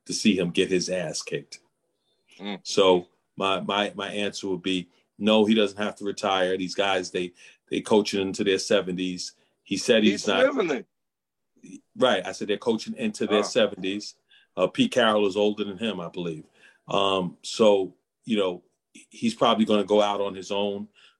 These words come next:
Speaker 1: uh, accord, and a-, as well he should. He deserves that, that right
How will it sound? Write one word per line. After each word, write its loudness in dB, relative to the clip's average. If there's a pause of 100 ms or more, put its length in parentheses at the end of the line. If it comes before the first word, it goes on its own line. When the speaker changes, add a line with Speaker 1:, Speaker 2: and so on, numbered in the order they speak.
(260)
Speaker 1:
uh, 2
accord, 2 (240)
and -8
a-, -6
as 2
well 8
he 6
should. 2
He 0
deserves 0
that, -2 (300)
that -2
right 0